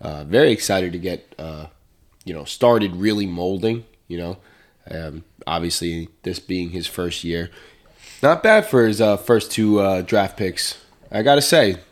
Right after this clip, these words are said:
I mean, in both of our mocks, he's coming out pretty clean with it, at least an offensive tackle and an edge rusher.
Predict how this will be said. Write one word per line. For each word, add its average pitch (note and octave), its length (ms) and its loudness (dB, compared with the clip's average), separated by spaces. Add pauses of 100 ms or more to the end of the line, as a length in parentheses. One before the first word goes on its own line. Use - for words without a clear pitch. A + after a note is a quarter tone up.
I F#2+ 120 -2
mean, G#2 320 0 (200)
in G#2+ 160 0
both C#3+ 220 4
of A2 100 0
our G2+ 100 6
mocks, F#2+ 320 0
he's G2+ 140 -4
coming G2+ 260 0
out G2 160 0
pretty G2 200 -2
clean F#2+ 280 -2
with F2+ 140 -2
it, - 180 -6 (140)
at E2+ 100 -4
least A2 300 -2
an G2+ 80 2
offensive G2 480 -2
tackle F#2 480 -4
and D#2+ 100 -10
an D#2+ 100 -10
edge F#2 200 -4
rusher. D2+ 440 -10